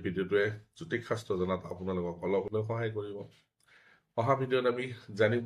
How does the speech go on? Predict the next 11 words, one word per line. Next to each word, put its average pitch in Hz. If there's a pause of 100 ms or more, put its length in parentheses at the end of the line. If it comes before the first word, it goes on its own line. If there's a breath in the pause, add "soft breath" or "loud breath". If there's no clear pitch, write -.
যে 113
ছেকেণ্ড 120
ভাৱত 101
যদি 92
শনি 90
দেৱতা 85 (360)
নিজ 92
হয়, 92 (440 loud breath)
তেনেহ'লে 92 (100)
কেনেকুৱা 87
ধৰণৰ 87